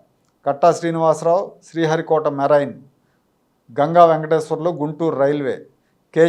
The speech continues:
చంద్రశేఖర్ విఆర్ గుంటూరు, కందేపు వంశీధర్ ఎస్సీబీ ప్రకాశం.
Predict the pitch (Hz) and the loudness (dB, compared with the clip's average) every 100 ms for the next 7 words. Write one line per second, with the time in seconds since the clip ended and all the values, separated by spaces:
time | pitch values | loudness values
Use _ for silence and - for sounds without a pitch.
0 | 165 156 160 165 156 156 170 143 160 165 | 2 -2 -2 -2 0 0 -2 0 4 4
1 | 147 139 143 147 - - _ _ _ _ | 4 -4 -6 -6 -8 -12 _ _ _ _
2 | _ _ - 143 170 170 151 151 147 160 | _ _ -4 0 2 2 2 -4 -6 -2
3 | 165 160 139 - 160 147 170 143 123 131 | 0 0 -2 -4 -6 -6 -8 -8 -4 -4
4 | 127 | -6